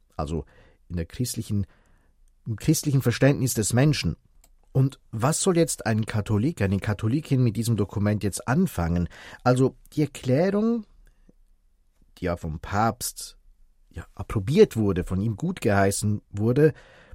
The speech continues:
schließt mit einer Aufforderung, und zwar, dass die Achtung der Würde des menschlichen Lebens, der menschlichen Person, unabhängig von allen Umständen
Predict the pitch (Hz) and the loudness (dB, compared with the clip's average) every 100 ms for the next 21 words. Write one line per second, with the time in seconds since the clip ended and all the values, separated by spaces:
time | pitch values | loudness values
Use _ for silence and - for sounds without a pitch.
0 | - _ - - 185 220 - 139 113 117 | -20 _ -10 -2 -2 0 2 2 4 2
1 | 87 87 - 80 71 71 69 92 95 - | 0 -2 -2 -4 -4 -8 -6 -6 -4 2
2 | 110 156 135 - - 101 _ 113 147 - | 2 4 2 0 -4 -8 _ 0 0 -6
3 | - 175 180 104 85 87 104 131 139 143 | -2 0 0 0 0 0 4 4 4 2
4 | 123 98 - 92 104 120 - 135 143 151 | 2 -4 -2 -2 0 -2 -4 -6 -4 -4
5 | - _ _ _ - 98 117 139 170 196 | -6 _ _ _ -2 2 2 2 0 -2
6 | - - 90 104 131 135 123 123 117 135 | -10 -4 0 0 0 0 0 0 2 4
7 | 151 170 165 - - _ _ 190 190 160 | 4 4 2 -4 -20 _ _ 2 4 6
8 | 165 160 143 - 135 - - 175 156 139 | 6 6 2 2 2 2 2 4 4 4
9 | 135 - 107 107 110 123 131 | 2 2 2 2 0 0 -2